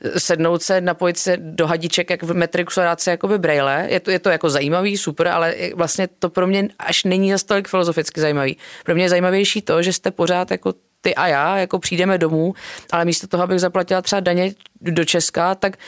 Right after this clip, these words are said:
zaplatím z-, z-, zdravotní do Švýcarska, protože tam je mnohem lepší péče. Firmu mám založenou v Gruzii, eh, mobilního operátora mám třeba jako, eh, v Anglii a, eh, občanský, občanství mám třeba v Paraguaji.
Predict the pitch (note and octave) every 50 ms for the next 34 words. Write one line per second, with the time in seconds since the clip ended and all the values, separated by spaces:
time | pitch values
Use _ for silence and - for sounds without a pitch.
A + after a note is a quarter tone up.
0 | - - - - F3 E3+ F#3 F3 F3+ F#3+ F#3 F#3 F#3 F3+ - - - D3+ E3 E3+
1 | D#3 D3 D#3+ D#3 E3+ E3+ E3+ F3+ F3+ F3+ G3+ G3 F#3 E3+ D#3+ - - F3 - -
2 | F3 E3+ - - F3+ F#3 F#3 F#3 F#3 F3 F3+ F3+ F3 - - - - - F#3 F3
3 | E3+ E3+ E3+ E3+ E3+ F3 F3+ F3+ F3 F3 - - G3 F#3+ - D#3+ D#3 D#3 - -
4 | E3 E3 E3+ F#3 F#3 - - - - - - - E3+ D#3+ E3+ F3 F3 F3+ F3+ E3+
5 | F3+ F3 F3 E3+ F3+ F3+ F3+ F3+ F3+ E3 E3 D#3+ D#3 D3+ D#3+ E3 D#3+ D#3+ D#3+ F3
6 | F#3+ G3 - - - - - - - D#3+ E3 E3 D#3+ E3+ E3+ E3+ F3 F3+ G3 F3
7 | - F3+ E3+ E3 D#3+ D#3+ - F3 E3+ E3+ E3+ E3+ E3+ F3 E3+ - - F3 E3+ F3
8 | E3+ E3 E3 - - F3+ F3 F3 E3+ - - E3 D#3+ - - - F3 E3+ D#3+ D#3+
9 | E3 D#3+ D#3+ D#3 D#3 E3+ F3+ - - - E3 E3 D#3+ D#3+ E3 - - D#3+ D#3 D#3
10 | D3+ D#3 D#3 - E3+ - - - F3 E3 - - F3+ - - - - E3 E3 -
11 | - F3 E3 - - F3+ E3+ E3+ E3 - F3 F3 E3 - - F3 E3 D#3 D3 C#3+
12 | C#3 C#3+ -